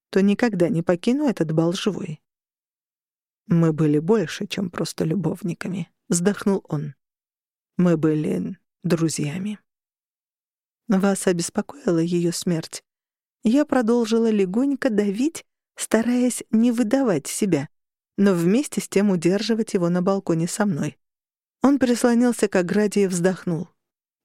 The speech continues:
«Это закон нашей вселенной. Бесконечная цепь каннибализма. Сильный охотится на слабого лишь за тем, чтобы в свою очередь превратиться в жертву.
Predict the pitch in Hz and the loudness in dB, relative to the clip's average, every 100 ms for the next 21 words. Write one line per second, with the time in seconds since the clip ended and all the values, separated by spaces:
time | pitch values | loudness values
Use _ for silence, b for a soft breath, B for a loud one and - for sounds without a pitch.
0 | - 185 - 262 175 - 151 160 170 151 | 0 0 2 0 0 0 0 0 0 -2
1 | 170 - 175 156 - 196 180 165 - - | -4 -4 -4 -4 -4 -6 -8 -10 -14 -20
2 | _ _ 208 175 - 180 165 160 - 165 | _ _ 0 0 2 0 0 -4 -4 -6
3 | 160 - 175 - 180 175 170 156 170 - | -4 -4 -6 -2 0 2 2 0 -4 -6
4 | 196 165 _ _ _ _ - 202 208 175 | -8 -8 _ _ _ _ -2 2 2 2
5 | 160 165 180 - 185 - 180 156 196 190 | -2 -2 -2 -2 -6 -6 -6 -6 -4 -2
6 | 180 208 226 165 147 151 147 170 214 - | -2 0 0 0 0 -2 -2 -2 -2 -6
7 | _ _ _ - 202 175 160 - 160 151 | _ _ _ 0 2 2 0 -2 0 2
8 | 190 226 - 233 - - 160 151 147 160 | 0 0 -2 -4 -4 -4 -2 -2 -4 -4
9 | - 180 165 - - - | -4 -6 -8 -8 -14 -16